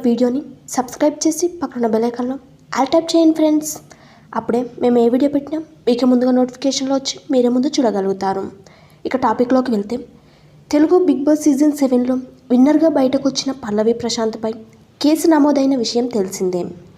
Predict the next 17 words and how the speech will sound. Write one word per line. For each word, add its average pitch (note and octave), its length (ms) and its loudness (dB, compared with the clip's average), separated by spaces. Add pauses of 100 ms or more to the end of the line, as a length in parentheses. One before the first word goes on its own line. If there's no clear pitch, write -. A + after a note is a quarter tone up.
(580)
ప్రశాంత్ F4 420 2
ఫ్యాన్స్ E4 320 2 (300)
అమర్దీప్ A#3 440 0
కార్ను B3+ 280 0 (200)
ధ్వంసం A3 340 0 (120)
చేసి B3+ 260 -2 (360)
విధ్వంసం A3+ 460 0 (180)
సృష్టించారని A3+ 920 -4 (760)
చెంచల్గూడ D#4 540 2
జైలుకు C#4+ 380 2
తరలించారు. F#3+ 480 -2
ఈ C4 100 -4
కేసుపై E4 400 2 (240)
విచారణ C4 480 0
జరిపిన C4 300 -2 (100)
కోర్టు G#3+ 300 -2 (600)
షరతులతో E4+ 520 2